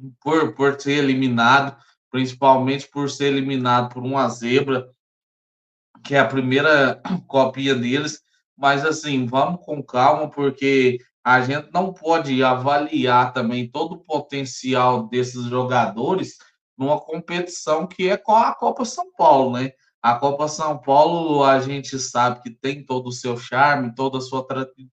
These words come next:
tradição, mas, sendo bem sincero, no, na análise, tentando ser bem frio, é um torneio kamikaze, né?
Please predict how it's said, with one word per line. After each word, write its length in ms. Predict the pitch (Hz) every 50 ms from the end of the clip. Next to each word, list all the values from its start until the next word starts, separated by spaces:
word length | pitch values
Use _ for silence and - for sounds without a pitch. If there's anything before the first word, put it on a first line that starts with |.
| _
tradição, 760 | - 127 131 131 127 117 - - - 127 127 143 170 180 - - _ _ _ _ _ _ _ _
mas, 760 | - - 156 160 160 160 160 151 143 139 135 127 - - - _ _ _ _
sendo 380 | _ - - - 156 - - 135
bem 200 | 131 156 160 180
sincero, 880 | 175 - - 190 180 170 - - - - 147 143 143 143 139 139 135 135
no, 180 | 135 139 139 135
na 260 | 131 139 143 147 143
análise, 560 | 131 123 123 123 127 131 127 127 - - - _ _
tentando 400 | 139 131 131 127 143 139 139 131
ser 220 | - - 143 139
bem 300 | 123 135 151 151 156 156
frio, 340 | - - 147 156 180 - 370 - _ _ _ _ _
é 80 | - 196
um 140 | 190 202 202
torneio 880 | - - 214 208 208 190 185 190 190 196 202 202 202 196 190 190 185 180
kamikaze, 840 | - 185 202 202 226 247 - - 202 160 143 131 120 117 123 120 117
né? 280 | 113 117 117 123 123